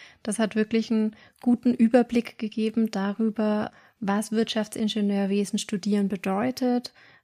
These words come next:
wie das, ähm, an der T U Berlin aussehen kann, welche Gedanken man sich vielleicht im Vorfeld noch mal machen könnte, wie man sich weiter informieren kann. Victoria, gibt's denn noch was, das du loswerden möchtest abschließend?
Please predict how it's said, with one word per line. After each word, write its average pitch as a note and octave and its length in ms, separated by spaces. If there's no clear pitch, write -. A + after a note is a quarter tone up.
wie G#3+ 200
das, A3+ 320
ähm, G3+ 340
an G3+ 160
der G#3 160
T G#3 180
U G#3+ 140
Berlin G3+ 440
aussehen A#3+ 600
kann, A#3 480
welche G3+ 320
Gedanken G#3+ 440
man A3+ 180
sich A3+ 180
vielleicht G#3+ 340
im A3+ 80
Vorfeld G#3+ 460
noch G#3 180
mal G#3 140
machen G3+ 320
könnte, G#3 420
wie G3 100
man G3 160
sich G3 200
weiter F#3+ 280
informieren G#3 580
kann. B3 340
Victoria, A#3+ 500
gibt's C4 260
denn A#3+ 120
noch A3+ 220
was, G#3+ 180
das G#3+ 160
du A3 120
loswerden G#3+ 840
möchtest G3+ 440
abschließend? G#3 760